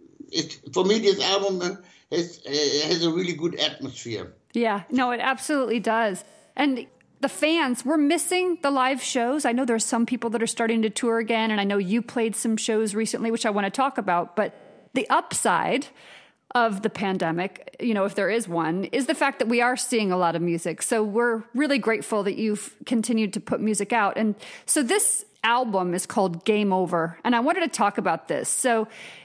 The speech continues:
Speaker 2: you always, I'm always so happy that you're not afraid to speak about somewhat, you know, I don't wanna say political themes, but themes about the human race and what's happening to us. And
Speaker 1: Yeah.
Speaker 2: so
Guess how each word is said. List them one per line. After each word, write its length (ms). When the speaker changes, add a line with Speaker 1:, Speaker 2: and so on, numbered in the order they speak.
Speaker 2:
you 240
always, 560
I'm 220
always 300
so 240
happy 560
that 160
you're 160
not 200
afraid 520
to 80
speak 400
about 340
somewhat, 420
you 80
know, 160
I 80
don't 100
wanna 140
say 160
political 420
themes, 400
but 240
themes 360
about 260
the 60
human 340
race 380
and 100
what's 160
happening 500
to 280
us. 400
And 180
Speaker 1:
Yeah. 120
Speaker 2:
so 200